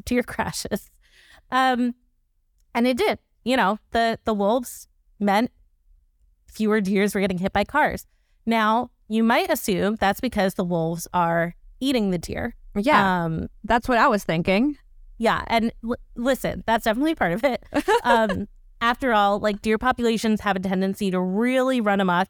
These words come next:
Speaker 1: if there aren't predators keeping them in check. Um, that's why, uh, a lot of people argue, uh, and that there should be hunting of deer permitted, even if, like, nothing else is permitted,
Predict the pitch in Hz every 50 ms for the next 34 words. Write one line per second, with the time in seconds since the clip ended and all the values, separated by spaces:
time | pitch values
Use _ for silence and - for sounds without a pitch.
0 | - - 190 175 - 185 - - 180 180 180 165 - - 190 170 175 170 180 170
1 | - - - 190 - 190 185 180 170 170 165 170 170 - - 190 190 180 - -
2 | 190 - - 170 - - - - - 185 180 180 175 170 180 190 190 - _ _
3 | _ - - _ - 196 190 190 - - - 196 202 185 170 175 180 180 175 180
4 | 180 185 185 - - - - 180 175 170 180 190 185 180 175 180 185 170 - _
5 | _ _ - 214 190 - 196 190 185 - 175 175 165 - 185 180 180 180 180 180
6 | 180 185 - - - - - - 196 196 - _ _ 202 196 190 180 190 175 170
7 | 170 - - _ _ _ _ _ _ _ _ 185 175 202 185 180 - - - 208
8 | 196 180 165 - 185 180 175 175 170 170 165 165 - - _ - - 220 208 -
9 | 208 180 170 165 165 - _ - 202 190 165 - 247 254 247 220 202 - 208 190
10 | 175 180 180 170 170 - - 180 180 180 180 160 - 175 165 165 - - - _
11 | _ - 190 190 185 175 170 - 190 170 180 185 180 - - 170 147 - 180 175
12 | 175 170 165 160 156 165